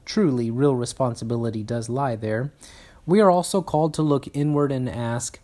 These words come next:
"What responsibility do I have in this?" As Christians, we follow one who was scapegoated and summarily executed by the crowds,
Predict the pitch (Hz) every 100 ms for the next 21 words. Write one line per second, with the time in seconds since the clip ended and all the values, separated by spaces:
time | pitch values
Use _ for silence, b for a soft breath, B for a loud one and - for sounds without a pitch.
0 | b b b - 147 196 165 - 156 139
1 | 135 135 135 127 123 123 123 170 135 92
2 | 98 98 90 80 71 92 - - _ b
3 | b b b b b - 110 - 151 151
4 | 135 110 120 - 143 123 113 113 117 104
5 | 135 127 117 120 127 110 - - - 170
6 | 147 - 117 113 113 98 127 113 - -
7 | 110 113 135 127 113 107 - 151 - 120
8 | - 117 110 107 113 107 104 - 156 107
9 | 95 -